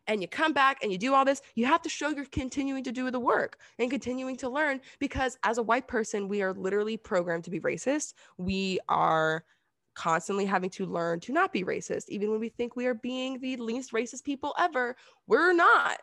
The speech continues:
Like, <laughs> like, it's just not, that's just a fact. And it's not something, and it's, again, I understand, when I say I understand, I understand the uncomfortable feeling that Rachel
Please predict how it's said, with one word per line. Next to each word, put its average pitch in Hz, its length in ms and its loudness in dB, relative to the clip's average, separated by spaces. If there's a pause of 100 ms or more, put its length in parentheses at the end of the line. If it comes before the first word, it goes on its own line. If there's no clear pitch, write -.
Like, 220 360 4 (320)
<laughs> - 280 -4
like, 277 220 4
it's - 300 -4 (380)
just 339 280 2
not, 311 380 6 (400)
that's 285 240 4
just 311 180 0
a 359 60 6
fact. - 640 2 (280)
And 262 120 6
it's 254 160 2
not 254 260 4
something, 247 400 -2
and 262 140 2
it's, 254 140 -2
again, 254 260 0 (380)
I 254 160 6
understand, 285 720 0
when 226 160 2
I 262 160 2
say 285 300 0
I 254 80 4
understand, 240 360 0
I 262 120 4
understand 247 400 -4
the 233 240 -4
uncomfortable 262 840 -2
feeling 262 720 -2 (280)
that 214 160 2
Rachel 247 720 0